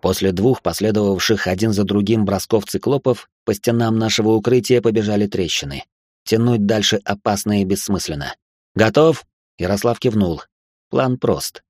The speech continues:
До ближайшей уцелевшей крыши метров пятьдесят. Мне такого прыжка не совершить, но, пользуясь огрызками руин и продвинутой боевой акробатикой,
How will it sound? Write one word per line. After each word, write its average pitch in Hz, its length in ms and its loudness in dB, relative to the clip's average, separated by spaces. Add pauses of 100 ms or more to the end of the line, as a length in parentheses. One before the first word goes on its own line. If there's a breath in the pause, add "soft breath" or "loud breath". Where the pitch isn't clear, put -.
(200)
До 82 140 -2
ближайшей 98 520 0
уцелевшей 95 560 0
крыши 113 420 0
метров 104 440 0
пятьдесят. 95 600 -4 (320)
Мне 127 180 0
такого 120 360 4
прыжка 117 320 0
не 113 100 2
совершить, 110 600 0 (220)
но, 104 160 0
пользуясь 104 520 2
огрызками 101 520 2
руин 104 460 2 (260)
и - 100 0
продвинутой 101 580 0
боевой 98 420 2
акробатикой, 95 680 -2